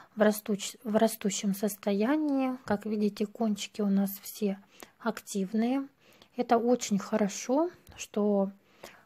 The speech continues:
в этот период это всё случилось, но печально, что вот такую вот неприятность мы имеем. Но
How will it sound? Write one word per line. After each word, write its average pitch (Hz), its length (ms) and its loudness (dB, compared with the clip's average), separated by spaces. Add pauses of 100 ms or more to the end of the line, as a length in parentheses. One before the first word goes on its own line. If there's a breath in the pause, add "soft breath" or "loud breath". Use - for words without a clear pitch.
в 220 100 0
этот 214 240 0
период 294 420 4
это 247 200 2
всё 233 200 -2
случилось, 226 800 -2
но 240 300 0
печально, 233 640 0
что 208 340 -4
вот 196 160 -4
такую 202 360 -2
вот 202 140 -6
неприятность 202 720 -2
мы 202 220 4
имеем. 311 460 2 (1200 loud breath)
Но 311 220 6